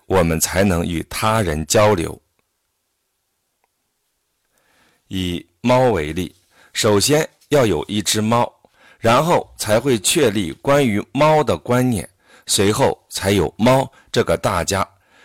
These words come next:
认可的词。所有一切都来源于猫的客观存在。如果没有这个客观存在，就无所谓关于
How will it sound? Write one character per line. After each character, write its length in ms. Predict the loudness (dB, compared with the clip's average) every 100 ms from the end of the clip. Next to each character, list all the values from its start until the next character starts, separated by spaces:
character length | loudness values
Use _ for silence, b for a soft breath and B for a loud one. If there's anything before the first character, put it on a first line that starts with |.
| b
认 400 | 0 2 2 0
可 260 | -4 -8 -8
的 100 | -6
词。 360 | -4 -2 -2 -6 -14 _ b b b b
所 180 | 2 4
有 200 | 6 4
一 200 | 2 0
切 320 | 0 0 -2 0
都 180 | 0 2
来 280 | 2 2
源 280 | 4 2 2
于 220 | 0 -4 -4
猫 340 | 0 4 4 4
的 180 | 0 -4 _
客 340 | -2 2 2
观 220 | 0 -2
存 320 | 0 -4 -6 -4
在。 180 | -4 -4 _ _ b b b b
如 200 | 2 2
果 140 | 4 2
没 260 | 4 4
有 120 | 4 2
这 140 | 2
个 160 | 0 -2
客 320 | -2 0 0
观 240 | 2 0
存 280 | -2 -6 -4
在， 200 | -4 -6 -10 b b
就 260 | 0 2 2
无 240 | 0 2 2
所 240 | 2 0
谓 220 | 0 -2 -4 _
关 260 | 2 2
于 220 | 2 -4